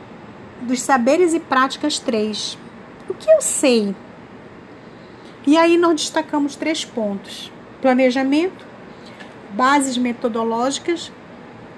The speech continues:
e a questão do currículo, né? Então, o que eu sei? Quando eu sei, esse sei, eu sei do meu aluno, eu sei como, como eu vou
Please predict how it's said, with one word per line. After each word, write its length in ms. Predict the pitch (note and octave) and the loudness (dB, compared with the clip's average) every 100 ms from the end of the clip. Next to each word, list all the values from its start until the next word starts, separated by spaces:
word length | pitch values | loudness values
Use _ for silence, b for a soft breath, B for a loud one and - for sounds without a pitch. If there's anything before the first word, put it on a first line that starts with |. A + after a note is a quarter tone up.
| - | -2
e 100 | C#4+ | 0
a 80 | D4 | 0
questão 340 | D4 - C#4 | -2 -2 -2
do 80 | C#4 | -2
currículo, 640 | - D4 - G3+ - - - - B B B B B - - | -4 -6 -4 -14 -14 -20 -20 -20 B B B B B -20 -12
né? 280 | G3+ G3+ G#3 A3 - - - | -10 -10 -12 -14 -20 -20 -18
Então, 220 | A#3+ E4+ | -4 -2
o 40 | E4 | 0
que 140 | F4+ | 0
eu 100 | F4+ | -2
sei? 480 | E4 - A#3+ G#3+ G#3+ G#3+ - - - - B B - | -2 -4 -2 0 -2 -8 -14 -20 -20 -20 B B -2
Quando 180 | G#4+ A4 | 0 2
eu 100 | F4+ | 2
sei, 680 | - - C#4+ C4+ D#4 C#4 B3 - - - - - - - - - | 0 -2 2 2 2 -2 -4 -8 -20 -20 -20 -20 -20 -20 -10 -6
esse 220 | C4 D4+ | -4 -4
sei, 680 | - - C#4+ C4+ C#4+ C#4 C4 - - | -6 -4 0 0 0 -2 -4 -8 -2
eu 120 | C4 | -2
sei 480 | C#4 - - A3+ G#3+ | -2 -6 -4 -2 -2
do 120 | G3+ | -4
meu 160 | G#3 G3+ | -6 -4
aluno, 580 | G3+ A3 C#4+ E4+ F4 F4+ - - | -4 -2 0 0 -2 -4 -6 -2
eu 140 | C4 | -2
sei 680 | B3+ - - B3 A3+ A3 G#3 G3 - - - - - - - - - - - - - | -2 -10 -4 0 0 0 -4 -10 -18 -20 -20 -20 -20 -20 -20 -20 -20 -20 -20 -20 -6
como, 260 | F4 F#4+ - - - | -2 0 -2 -6 -8
como 180 | - G#4 | -2 0
eu 80 | G4 | 0
vou 180 | C4+ | -2